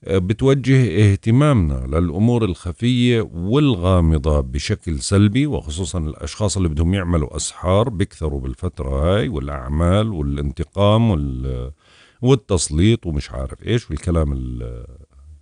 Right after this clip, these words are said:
الزبالة، فبيكثروا بالفترة هاي، وبرضه بتقوي شهوانية بعض الأشخاص بشكل سلبي. آه، بتهدد أوضاع المرأة، آه، وبتعمل عدم استقرار ببعض المنتوجات الغذائية.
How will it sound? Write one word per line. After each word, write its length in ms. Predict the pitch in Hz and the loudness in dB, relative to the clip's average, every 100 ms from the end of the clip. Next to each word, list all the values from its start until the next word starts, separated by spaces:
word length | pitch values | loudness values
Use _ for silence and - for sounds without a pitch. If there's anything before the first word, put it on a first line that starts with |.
| - | -6
الزبالة، 640 | 82 73 76 107 117 139 - _ _ _ | -2 0 2 4 4 2 0 _ _ _
فبيكثروا 800 | - 110 107 143 165 - 80 65 | -4 -4 -4 -2 -2 0 -2 -4
بالفترة 500 | 60 64 - - 71 | -6 -6 -6 -4 -2
هاي، 380 | 76 95 131 170 - - | 0 0 0 -4 -6 -8
وبرضه 720 | 143 165 156 135 131 117 117 | -2 2 2 2 2 2 2
بتقوي 760 | 107 - 120 127 113 104 107 - | 0 0 2 2 4 4 4 -2
شهوانية 1040 | - 113 95 95 95 87 78 85 82 85 _ _ _ - | 0 2 2 2 2 2 0 0 0 -2 _ _ _ -4
بعض 300 | 90 82 73 | -4 -2 -4
الأشخاص 640 | 67 73 - - 90 82 | -4 -8 -10 -4 -2 -2
بشكل 500 | 76 73 - - 71 | -6 -6 -6 -4 -4
سلبي. 600 | - 131 113 76 58 57 _ _ _ _ _ _ _ | 0 4 4 4 -2 -12 _ _ _ _ _ _ _
آه، 520 | 95 101 98 98 98 95 - | -2 2 2 2 0 -2 -10
بتهدد 680 | - 160 - 151 143 123 104 | -4 0 4 4 4 0 0
أوضاع 420 | 107 87 107 87 | -2 4 4 4
المرأة، 640 | 85 82 98 98 117 151 - _ - | 4 4 4 2 0 -2 -4 _ -8
آه، 640 | 107 110 110 104 104 101 | -2 0 2 0 0 -2
وبتعمل 560 | - 117 135 135 127 110 | -4 -6 -2 2 2 2
عدم 380 | 85 117 120 104 | 2 2 2 0
استقرار 680 | 104 - 110 107 113 110 - | -4 -4 -4 2 4 4 2
ببعض 520 | 92 95 101 90 87 | 2 2 2 0 2
المنتوجات 680 | 87 82 76 80 80 78 76 | 2 2 0 -2 0 0 -2
الغذائية. 920 | 69 64 73 73 69 101 82 57 _ | -6 -2 0 0 2 2 2 0 _